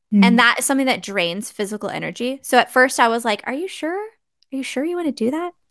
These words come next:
Speaker 2: Like, are you sure you
Speaker 1: Yeah.
Speaker 2: wanna, is that your rest?" And he was like, he was like, "This is the only day that I feel not guilty about exercise because I'm not writing." So for there, for him, we started there.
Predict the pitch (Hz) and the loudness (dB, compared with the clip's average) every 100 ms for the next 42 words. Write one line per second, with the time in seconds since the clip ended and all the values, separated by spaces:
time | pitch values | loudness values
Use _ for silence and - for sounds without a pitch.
0 | _ _ - 226 - 233 233 - 262 285 | _ _ -4 -2 0 0 0 -2 0 0
1 | 285 277 262 _ 240 226 247 262 254 220 | 0 0 -2 _ -4 0 0 0 -2 -2
2 | 294 - - - _ - - _ - 240 | -2 -6 -12 -18 _ -20 -20 _ -2 2
3 | 240 233 220 - - 339 370 269 254 214 | 2 0 -4 -10 -2 0 2 2 2 2
4 | 196 - - _ _ _ _ _ _ _ | 0 -4 -20 _ _ _ _ _ _ _
5 | _ _ _ _ _ - 320 311 294 269 | _ _ _ _ _ -6 0 2 2 2
6 | 214 - - _ _ _ _ _ _ _ | 2 -2 -16 _ _ _ _ _ _ _
7 | _ - 208 269 302 277 262 247 233 247 | _ -4 2 2 2 0 2 2 2 0
8 | 247 233 190 196 220 214 - 202 208 - | 0 -2 -2 -2 -2 -4 -2 -2 -4 -2
9 | 214 208 202 202 226 - 220 208 - 185 | -4 -2 0 4 4 2 -4 -4 -4 -2
10 | 170 - 254 - 214 196 170 - - 202 | 0 0 -4 -4 -6 -4 -6 -6 -10 -10
11 | - 220 214 214 202 165 - 151 160 214 | -8 -6 -4 -4 -2 -4 -4 -6 -4 -6
12 | 254 - 240 226 - 254 254 247 247 - | -6 -4 -2 -2 0 2 2 0 -2 -4
13 | 226 202 226 220 214 185 196 208 85 - | -4 -2 -2 -2 -4 -6 -6 -8 -12 -14